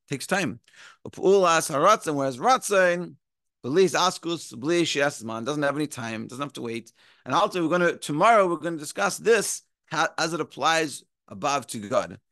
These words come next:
and how it works within God's interaction with the world, the level of interaction where Torah and mitzvahs makes a difference, with, with, which is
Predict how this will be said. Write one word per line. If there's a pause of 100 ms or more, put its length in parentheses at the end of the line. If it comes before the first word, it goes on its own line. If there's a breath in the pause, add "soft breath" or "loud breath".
(120)
and
how
it
works
within
God's
interaction
with
the
world, (360 soft breath)
the
level
of
interaction (460)
where
Torah
and
mitzvahs
makes
a
difference, (220)
with,
with, (140)
which
is